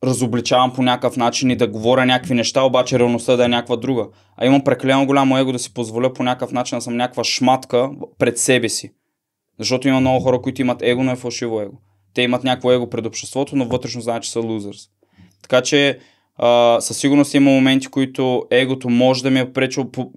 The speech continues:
със сигурност в ранните ми двайсетте, да кажем, но забавното нещо е, че когато има много хора, които са много добри в това, което те правят, и аз гледам винаги да се асоциирам с те-, такива хора.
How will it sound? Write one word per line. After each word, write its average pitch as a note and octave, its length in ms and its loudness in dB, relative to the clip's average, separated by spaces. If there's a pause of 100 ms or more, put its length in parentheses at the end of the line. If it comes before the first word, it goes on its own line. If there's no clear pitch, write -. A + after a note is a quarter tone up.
(140)
със C3+ 180 -4
сигурност E3 300 2
в - 40 -12
ранните C#3 400 2
ми C3+ 280 2
двайсетте, A#2+ 440 0
да B2 120 0
кажем, B2 380 0 (460)
но C3 460 4 (1800)
забавното C3+ 680 2
нещо A#2 360 0
е, C#3 240 4 (300)
че B2+ 140 -2
когато C3 760 2
има C3+ 200 4
много C#3 240 6
хора, C3+ 220 0
които C#3 180 -4
са C3 80 2
много C3 340 4
добри B2 200 -4
в B2+ 40 -6
това, B2+ 200 0
което A#2+ 180 -2
те A#2+ 140 0
правят, C3 260 0
и C#3 40 2
аз B2+ 180 0
гледам B2 260 -2
винаги A#2+ 180 -6
да A#2 60 -2
се A#2 280 -4
асоциирам A2 420 -8
с G#2+ 140 -12
те-, G#2+ 240 -6
такива A2 340 -6
хора. G#2 240 -4